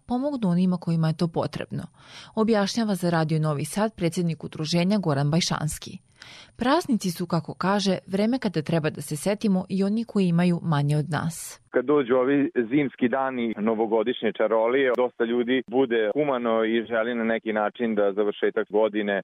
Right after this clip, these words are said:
Speaker 2: prikaže i pomogne nekome kome je pomoć sa-, najpotrebnija. Mi kao udruženje uglavnom se trudimo da u toku cele godine radimo taj isti zadatak, sa ljudima,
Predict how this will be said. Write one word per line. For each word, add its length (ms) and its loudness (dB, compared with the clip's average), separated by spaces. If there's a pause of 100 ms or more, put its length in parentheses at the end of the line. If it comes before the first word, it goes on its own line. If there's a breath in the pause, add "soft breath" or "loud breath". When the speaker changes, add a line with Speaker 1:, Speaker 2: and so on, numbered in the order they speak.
(100)
Speaker 2:
prikaže 460 -2
i 40 0
pomogne 840 0
nekome 420 -2
kome 280 0
je 40 -4
pomoć 340 -2
sa-, 200 0
najpotrebnija. 760 -4 (180)
Mi 140 0
kao 140 2
udruženje 480 0
uglavnom 340 0
se 120 -10
trudimo 460 2
da 100 0
u 80 -2
toku 260 -4 (100)
cele 240 2
godine 580 0
radimo 460 0
taj 260 0
isti 320 -4
zadatak, 580 0
sa 200 2
ljudima, 340 -2